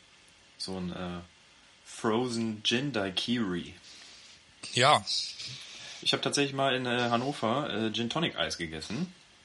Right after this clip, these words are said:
Speaker 1: Da
Speaker 2: Wie
Speaker 1: gab's
Speaker 2: schmeckt
Speaker 1: auch
Speaker 2: das?
Speaker 1: so eine Eisdiele, die haben da, äh, gerne mal experimentiert. Also nach einer Kugel dachte ich, ich sollte vielleicht heute kein Auto mehr fahren.
Speaker 2: <laughs>
Speaker 1: Kann aber natürlich auch irgendwie ein bisschen so,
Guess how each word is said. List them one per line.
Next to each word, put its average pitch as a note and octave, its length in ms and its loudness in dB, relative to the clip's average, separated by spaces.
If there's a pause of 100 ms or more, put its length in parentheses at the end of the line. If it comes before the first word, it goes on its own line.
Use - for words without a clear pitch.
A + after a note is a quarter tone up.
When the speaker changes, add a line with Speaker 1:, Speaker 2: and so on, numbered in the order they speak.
(140)
Speaker 1:
Da G2+ 120 -4
Speaker 2:
Wie - 20 -4
Speaker 1:
gab's G#2 160 4
Speaker 2:
schmeckt A#2 160 2
Speaker 1:
auch - 100 0
Speaker 2:
das? - 60 6
Speaker 1:
so F#2+ 80 2
eine F#2+ 120 -4 (340)
Eisdiele, G2+ 420 -2
die G#2 160 -6
haben G#2 320 -6
da, G2 540 -4
äh, - 1500 -20
gerne G#2+ 160 0
mal G#2 140 2
experimentiert. A2 600 -2
Also G#2 360 -2
nach G#2 140 0
einer A2+ 200 4
Kugel C3 240 -2
dachte B2+ 240 -2
ich, - 140 -8
ich - 120 -8 (680)
sollte A#2+ 240 2
vielleicht B2 240 -2
heute A#2+ 160 2
kein B2 300 6
Auto G2 180 6
mehr F2 160 6
fahren. F#2+ 440 6
Speaker 2:
<laughs> - 600 4 (1120)
Speaker 1:
Kann G#2+ 180 8
aber G#2 160 6
natürlich G2 320 2
auch F#2+ 160 2
irgendwie F#2 340 0
ein F2+ 500 -2
bisschen F#2 300 -2
so, E2+ 420 -2